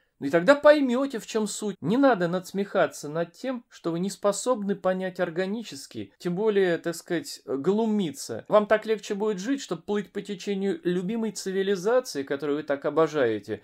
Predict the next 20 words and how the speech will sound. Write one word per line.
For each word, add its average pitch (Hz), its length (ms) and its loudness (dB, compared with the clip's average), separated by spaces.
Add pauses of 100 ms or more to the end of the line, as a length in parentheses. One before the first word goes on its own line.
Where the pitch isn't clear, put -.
потому 247 240 2
что 208 160 -2
она 202 160 4
вам 185 240 0
дала 180 300 4
самое 170 320 -4
главное 131 400 -2
для 135 180 -2
вас, 147 160 -2
что 117 240 -10
вам 139 240 0
так 131 160 -4
трепетно 139 540 -8
и - 20 -4
дорого. 110 440 -6 (440)
Возможность 185 680 0
быть 151 180 -6
бездельником, 160 920 -10
лентяем, 165 840 -4 (440)
тунеядцем, 208 760 -4